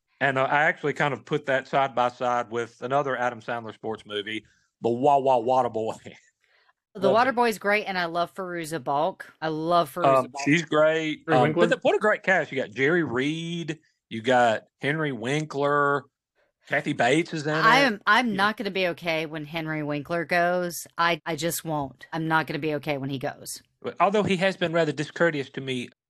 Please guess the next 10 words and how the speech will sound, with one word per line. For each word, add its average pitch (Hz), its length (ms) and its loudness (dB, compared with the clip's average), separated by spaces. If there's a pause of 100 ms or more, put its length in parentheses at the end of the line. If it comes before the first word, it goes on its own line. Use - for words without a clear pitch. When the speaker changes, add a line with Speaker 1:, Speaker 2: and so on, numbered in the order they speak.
(140)
Speaker 1:
lately, 113 320 -4
I 123 100 2
would 131 240 -2
say 135 140 -2
my 120 160 -4
favorite 117 280 -6
athlete 110 380 -6
is 104 140 -18
Captain 104 320 -6
Insano. 95 500 -10